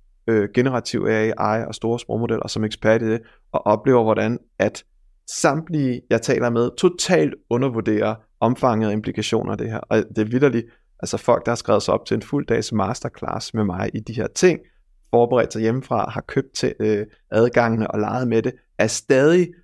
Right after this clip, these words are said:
forskrækket og chokeret over, at det, det er der, vi er lige nu, øh, når, når, når jeg går de mest avancerede, øh, funktioner igennem, og de også selv skal lave øvelser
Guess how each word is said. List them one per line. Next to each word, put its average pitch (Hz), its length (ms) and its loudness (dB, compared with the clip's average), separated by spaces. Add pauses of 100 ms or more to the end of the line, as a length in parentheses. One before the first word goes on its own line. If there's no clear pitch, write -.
(720)
forskrækket 143 520 2
og 160 60 0
chokeret 160 440 2
over, 127 380 2 (280)
at 113 180 0
det, 120 180 2 (140)
det 131 80 0
er 127 40 -18
der, 143 180 6
vi 127 140 2
er 113 120 4
lige 131 160 2
nu, 120 240 0 (360)
øh, 90 380 2 (100)
når, 101 260 -4
når, 107 320 -2
når 110 160 0
jeg 101 180 2 (120)
går 110 100 0
de 110 100 -4
mest 123 260 0
avancerede, 104 760 -2
øh, 104 80 -8
funktioner 110 360 -4
igennem, - 200 -8
og 113 80 -8
de 107 100 -2
også 107 140 -8
selv - 120 -4
skal 110 200 -6
lave - 140 -6
øvelser 110 260 -8